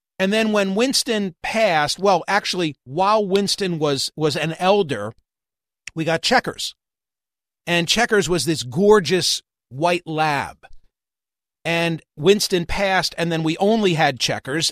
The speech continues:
And, um, she said to me, "Well," and I said, "Well, Checkers was salt of the earth."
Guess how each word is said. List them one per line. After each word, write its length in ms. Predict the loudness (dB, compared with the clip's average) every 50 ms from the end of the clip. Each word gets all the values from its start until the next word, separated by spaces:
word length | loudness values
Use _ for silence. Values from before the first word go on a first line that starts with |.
| _
And, 420 | -4 -2 0 0 0 -2 -4 -8 -10 _ _ _ _ _ _ _ _ _ _ _ _ _ _ _ _ _ _
um, 240 | 0 0 0 0 0
she 160 | -2 -2 -2
said 220 | 0 0 0 0 -2
to 60 | -2
me, 120 | -2 -2
"Well," 380 | 0 2 4 4 4 4 2 _ _ _
and 120 | -2 2 2
I 80 | 2
said, 240 | 4 2 2 2 4
"Well, 180 | 4 4 4 2
Checkers 540 | 0 0 0 0 0 2 0 0 0 0 -2
was 320 | -2 -2 -2 -2 -6 -8 _ _ _ -2
salt 360 | 0 2 4 4 4 4 2
of 100 | 0 -4
the 160 | -4 -4 -2
earth." 320 | 0 -2 -2 -2 -6 -16